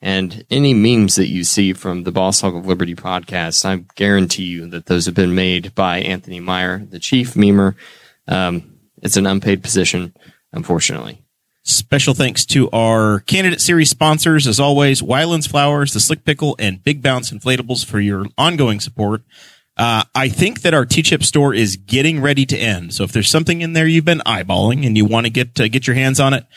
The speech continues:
Speaker 2: uh, jump on the website, click on the, uh, the T-Chip link, and get some of that really quickly. All right.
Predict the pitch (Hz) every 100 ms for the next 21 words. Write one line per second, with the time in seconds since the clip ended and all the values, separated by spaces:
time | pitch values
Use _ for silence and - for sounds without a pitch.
0 | - _ _ - 110 104 98 139 131 131
1 | 123 123 117 123 113 - 123 123 113 107
2 | 107 104 101 98 98 92 120 110 113 -
3 | 107 104 - - 98 95 95 - 107 -
4 | 101 98 95 101 - 95 98 104 107 107
5 | 104 87 87 - _ _ _ _ _ _
6 | _ _ _ _ 117